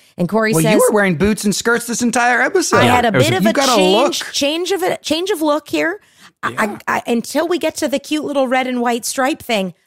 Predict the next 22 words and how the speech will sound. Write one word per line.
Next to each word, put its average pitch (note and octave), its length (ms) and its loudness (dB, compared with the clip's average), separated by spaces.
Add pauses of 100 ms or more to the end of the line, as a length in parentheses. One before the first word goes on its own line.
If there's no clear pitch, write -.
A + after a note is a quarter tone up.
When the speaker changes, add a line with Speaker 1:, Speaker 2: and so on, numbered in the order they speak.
Speaker 1:
I A#3 120 0
don't D4 160 0
like B3+ 220 0
any A#3 260 2
of C3 120 -4
them. C#3 300 -6
I G#3 100 0
think A#3+ 220 -2
they A3+ 180 0 (180)
all D4 260 2
are B3 80 2
Speaker 3:
Right. B2 360 2
Speaker 1:
bad. - 40 -8
I, - 160 0
Speaker 2:
Really? B3 300 2
Speaker 1:
I, G4 60 0
yeah, C#4 260 0
I G3+ 120 0
did B3+ 140 -8
not C4 200 0
enjoy G#3+ 320 0
them. D3+ 340 -4